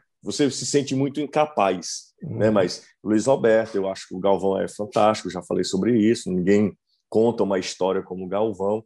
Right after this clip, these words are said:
Speaker 2: Uhum.
Speaker 1: É, eu acho que o Villani, espetacular também,
Speaker 2: É.
Speaker 1: um cara, um cara que consegue levar, ele era narrador de rádio, né? Ele consegue
Speaker 2: Isso.
Speaker 1: levar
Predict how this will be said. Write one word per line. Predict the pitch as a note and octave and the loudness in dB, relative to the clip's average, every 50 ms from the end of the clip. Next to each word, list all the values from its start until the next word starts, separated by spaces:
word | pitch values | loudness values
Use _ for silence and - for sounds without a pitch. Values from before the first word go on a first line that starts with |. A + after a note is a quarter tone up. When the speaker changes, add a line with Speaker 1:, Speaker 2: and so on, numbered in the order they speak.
| _ _ | _ _
Speaker 2:
Uhum. | A2 A2+ A2+ A2 G#2+ | -10 -10 -10 -8 -6
Speaker 1:
É, | G#2+ G2 G2 F#2+ F#2+ F#2 F#2 F2+ - | -4 -2 -2 0 0 -2 -4 -4 -4
eu | - G2 G2+ - - | -4 -4 -2 0 0
acho | G#2+ G#2 - - - G2+ | 0 0 0 -2 -4 -6
que | F#2+ - - G2 | -6 -6 -4 -4
o | G2 F#2 F#2 F#2+ F#2 F#2+ | -4 -2 -2 -4 -4 -4
Villani, | E2+ G2 A2 G#2 G2 G2 G2 F#2+ F#2+ F#2 F#2 E2+ - _ _ _ _ _ _ | -2 0 2 2 4 2 2 0 0 -2 -6 -8 -10 _ _ _ _ _ _
espetacular | - G2 A2+ C3+ C3+ - - - G#2+ G2 - - G2+ G2+ - - - F#2 F#2 F2+ F#2 G2+ | -2 0 2 2 0 -2 -4 -6 -6 -6 -4 -6 -8 -8 -8 -10 -8 -6 -4 -2 -4 -4
também, | - - F#2 F2 F2 F2 F2+ F#2 G#2 A2 | -4 -6 -8 -6 -6 -4 -4 -4 -4 -4
Speaker 2:
É. | G#2+ | -6
Speaker 1:
um | A2 | -6
cara, | - - - F#2 F#2 - - _ _ _ _ _ _ F#2+ | -6 -4 -4 -4 -4 -8 -12 _ _ _ _ _ _ -8
um | |
cara | - - - - | -2 -2 -2 0
que | - G2 | -2 -2
consegue | - G#2+ G#2+ - - G#2 G2 G2 | 0 0 0 2 4 4 4 6
levar, | G2+ G2+ F#2 - G2 G2 G2 - G2+ - _ _ - - G2 G2 - | 6 4 4 4 4 2 2 0 -4 -10 _ _ -14 -10 -10 -4 0
ele | G2+ G#2+ A2 | 2 6 6
era | A2 G#2+ A2 | 6 6 6
narrador | A2 A2 G#2 G2+ G2 G#2+ G2 | 2 2 0 2 0 0 -2
de | G2 | -2
rádio, | F#2+ G#2 C3 D#3+ - - - G2+ | -6 -8 -8 -8 -8 -10 -8 -6
né? | G#2+ G#2+ | -4 -2
Ele | G#2 G2+ | -2 -4
consegue | - - A2+ G#2 G#2 G#2 F#2+ F#2 | -4 -4 -2 0 0 2 2 2
Speaker 2:
Isso. | G2+ G2+ | 2 2
Speaker 1:
levar | G2 E2+ F#2 F#2+ F#2 F#2 | 2 2 2 0 0 0